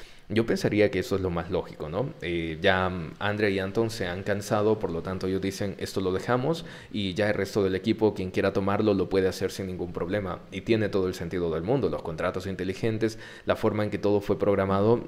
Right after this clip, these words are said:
tiene que continuar tal y como está. La cuestión ahora es qué equipo lo va a tomar, quién lo va a tener en sus manos para darle un progreso. Así que de esos veinticinco proyectos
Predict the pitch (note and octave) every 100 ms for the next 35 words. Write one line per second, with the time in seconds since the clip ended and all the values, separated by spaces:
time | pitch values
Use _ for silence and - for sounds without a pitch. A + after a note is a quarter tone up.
0 | - F#2 G2 - D#3+ A2+ G2 F2+ G2 -
1 | G2 G2 G2+ F#2+ F2+ D3+ E3+ - - -
2 | G2+ G#2 G2+ B2 C3+ C3+ C3 B2+ C#3 -
3 | - B2+ B2+ C#3 D3 G2+ G2+ - G2+ F#2+
4 | G#2 - G2 E2+ E2 F#2 - A#2 A2+ A2
5 | G#2+ G#2 G#2 G#2+ G#2+ G2+ G2+ G#2 G2+ G#2+
6 | G#2+ - - A2 G2+ G2 G2 G#2 G#2 F#2
7 | E2+ E2 - E2+ D2 - G#2+ - D#3 D3
8 | C#3 D3 C3 G#2+ F#2 - A#2 A#2 G#2 G2
9 | G#2 G2 G#2+